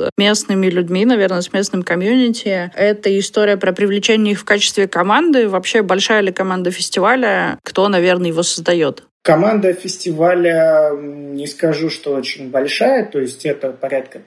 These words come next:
Speaker 2: двенадцати таких постоянных человек. Мы многие вещи фестиваля делаем сейчас, э, привлекая комьюнити местное. Например, да, запустили с того же восемнадцатого года программу «Костюм в кино».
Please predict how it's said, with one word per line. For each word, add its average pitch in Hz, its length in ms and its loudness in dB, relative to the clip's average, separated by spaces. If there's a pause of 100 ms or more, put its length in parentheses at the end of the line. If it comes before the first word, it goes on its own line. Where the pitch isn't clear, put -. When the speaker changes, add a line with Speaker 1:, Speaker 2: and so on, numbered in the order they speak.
Speaker 2:
двенадцати 160 580 0
таких - 340 -8
постоянных 143 560 -2
человек. 160 600 0 (180)
Мы 175 300 0 (120)
многие 151 560 0
вещи 170 720 0
фестиваля 147 640 0 (320)
делаем 165 520 2
сейчас, - 600 -2
э, 165 100 0
привлекая 165 640 0
комьюнити 170 640 -2
местное. 147 500 -6
Например, 165 580 -2
да, 147 320 2
запустили 151 640 -2
с - 120 -6
того 151 320 -4
же 143 120 -6
восемнадцатого 147 640 -2
года 170 280 4
программу 151 540 -4
«Костюм 160 380 -4
в - 80 -14
кино». 135 400 -2